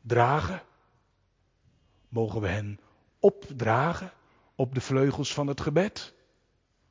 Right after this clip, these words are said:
En mag ik dan één praktische les meegeven? Als het om deze zaken gaat. Wanneer we iemand tegenkomen in een rolstoel. En wanneer we dan iemand groeten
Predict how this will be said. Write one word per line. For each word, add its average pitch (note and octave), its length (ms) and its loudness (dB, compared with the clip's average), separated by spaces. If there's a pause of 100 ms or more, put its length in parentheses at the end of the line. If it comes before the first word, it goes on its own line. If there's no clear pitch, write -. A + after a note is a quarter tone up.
(760)
En B2 120 -4
mag A2 180 2
ik G#2+ 80 -4
dan F#2+ 140 -2
één C#3+ 220 4
praktische D#3+ 480 4
les D#3 220 6
meegeven? E3 680 4 (880)
Als B2 140 -8
het - 100 -8
om B2+ 80 -2
deze C3+ 300 2
zaken C3+ 360 2
gaat. C#3+ 340 0 (560)
Wanneer C3 440 4
we D3 60 2
iemand C#3+ 340 2
tegenkomen B2+ 760 4
in G#2+ 120 0
een G#2 80 0
rolstoel. G2+ 600 -2 (1500)
En G2 120 -10
wanneer A#2 360 4
we C3+ 80 4
dan C3 160 4
iemand B2+ 300 -2
groeten G2+ 640 -2